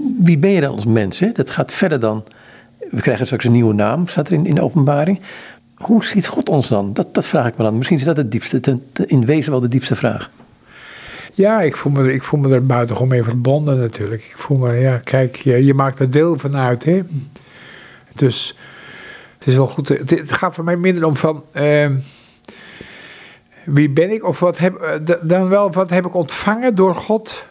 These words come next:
Speaker 2: aan liefde van mijn vader en moeder, van broer en zus, van mijn eigen lieve vrouw. Hè, je bent nu vijfenzeventig jaar en dat je zegt van,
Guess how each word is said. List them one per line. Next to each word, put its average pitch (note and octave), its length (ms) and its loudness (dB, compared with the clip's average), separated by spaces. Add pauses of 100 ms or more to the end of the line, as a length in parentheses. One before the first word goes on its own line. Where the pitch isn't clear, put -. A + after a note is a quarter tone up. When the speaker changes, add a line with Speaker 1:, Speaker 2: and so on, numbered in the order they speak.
(140)
Speaker 2:
aan E3+ 200 2
liefde F3+ 360 2
van F#3 160 -2
mijn E3+ 120 2
vader E3 380 0
en D3+ 100 -4
moeder, F3 380 2 (760)
van D#3+ 200 -2
broer F3 340 4
en D3 80 2
zus, C#3+ 680 -2 (920)
van - 160 -2
mijn F3 160 2
eigen E3 240 2
lieve C#3+ 200 2
vrouw. E3+ 420 0 (220)
Hè, D#3 120 0
je D#3+ 340 2
bent D#3+ 160 2
nu D#3+ 80 -2
vijfenzeventig D#3+ 600 0
jaar F3 280 2
en E3+ 60 -2
dat D3+ 140 -2
je D3 60 -6
zegt D3+ 240 0
van, E3 300 -2